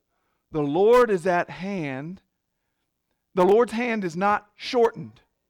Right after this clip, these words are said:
that it cannot save, or his ear is not dull, that it cannot hear. But your iniquities have made a separation between you and your God,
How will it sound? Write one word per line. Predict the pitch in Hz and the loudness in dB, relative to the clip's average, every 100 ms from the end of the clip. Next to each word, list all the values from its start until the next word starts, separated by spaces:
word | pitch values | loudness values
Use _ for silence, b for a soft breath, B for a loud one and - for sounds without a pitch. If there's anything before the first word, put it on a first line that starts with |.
| _ _ b b | _ _ b b
that | 185 180 | 2 2
it | 180 | 0
cannot | 190 196 190 175 | -4 -2 -2 -4
save, | - 170 120 104 _ _ _ _ _ _ _ _ _ _ _ _ B B | -6 -6 -6 -12 _ _ _ _ _ _ _ _ _ _ _ _ B B
or | 262 247 | 2 2
his | 240 202 | 2 -2
ear | 285 359 254 185 | -4 0 2 0
is | 165 | 0
not | 214 208 175 | 0 0 2
dull, | 254 214 139 156 | 4 4 2 0
that | 170 | 0
it | 170 175 | -2 -4
cannot | 180 180 180 160 | -6 -4 -4 -4
hear. | 185 127 _ _ _ _ _ _ _ _ _ _ - | -8 -10 _ _ _ _ _ _ _ _ _ _ -12
But | 139 143 | -10 -2
your | 180 220 240 226 _ _ _ | 0 2 0 -2 _ _ _
iniquities | 156 147 135 131 127 131 - _ _ _ _ _ _ _ _ | -8 -8 -8 -10 -10 -14 -20 _ _ _ _ _ _ _ _
have | 147 135 | -12 -6
made | 156 135 | -6 -6
a | |
separation | - 175 - 170 170 175 180 | -8 -14 -10 -6 -6 -6 -6
between | 135 - 147 127 | -10 -10 -10 -8
you | 135 151 | -6 -6
and | 139 | -6
your | 131 | -10
God, | 127 139 135 107 107 | -10 -8 -8 -10 -12